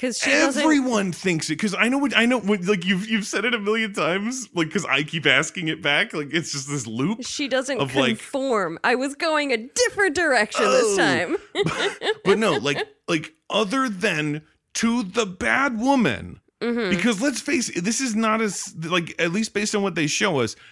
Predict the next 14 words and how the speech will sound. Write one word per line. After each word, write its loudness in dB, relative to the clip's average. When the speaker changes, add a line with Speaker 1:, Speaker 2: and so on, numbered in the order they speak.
Speaker 2:
it's 0
not 2
like 0
the 2
entire 0
elite -2
ruling 2
cla-, -4
you 2
know, 4
it's 0
not -2
like, -4
like, 0